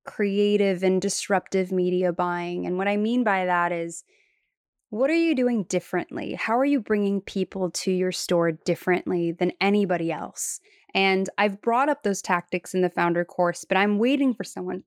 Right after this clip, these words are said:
to take it to a whole other degree. And, you know, back in the day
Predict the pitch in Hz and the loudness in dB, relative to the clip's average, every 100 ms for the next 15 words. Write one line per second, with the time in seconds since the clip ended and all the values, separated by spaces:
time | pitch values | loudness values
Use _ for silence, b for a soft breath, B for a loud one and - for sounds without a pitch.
0 | _ _ 190 - 240 220 196 175 170 170 | _ _ -4 0 0 0 0 0 0 2
1 | 180 175 165 165 - - - b b b | 2 4 2 0 -2 -2 -4 b b b
2 | b b - 208 202 202 - _ _ - | b b -2 2 2 2 -4 _ _ -2
3 | 214 202 202 _ 247 277 302 269 202 196 | 0 0 -2 _ 0 0 2 2 2 4
4 | 190 190 - | 4 2 -4